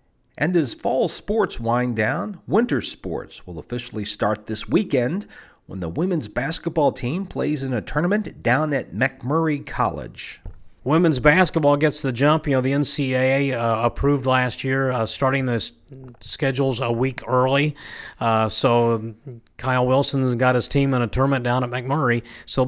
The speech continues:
Speaker 2: be playing Friday and Saturday. So we get a, a great, uh, jump there and see if we can't come away with a couple of wins. And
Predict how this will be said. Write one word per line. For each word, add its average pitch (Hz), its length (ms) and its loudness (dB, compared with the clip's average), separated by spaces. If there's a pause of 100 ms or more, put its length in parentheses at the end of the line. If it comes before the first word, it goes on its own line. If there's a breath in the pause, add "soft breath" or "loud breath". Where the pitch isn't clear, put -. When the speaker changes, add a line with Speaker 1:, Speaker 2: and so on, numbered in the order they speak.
Speaker 2:
be 127 40 0
playing 139 320 2
Friday 131 400 2
and 123 140 0
Saturday. 156 420 0
So 123 180 -2
we 117 80 0
get 117 120 0
a, 107 280 0
a 101 60 -4
great, 131 560 -2
uh, 123 100 0
jump 127 340 -2
there 127 240 0
and 131 160 -4 (340 loud breath)
see - 160 -2
if 120 60 0
we 127 100 0
can't 123 240 0
come 127 180 -2
away 127 140 0
with 123 100 -2
a 113 40 -4
couple 120 340 -2
of 113 60 0
wins. 131 360 0
And 104 140 -4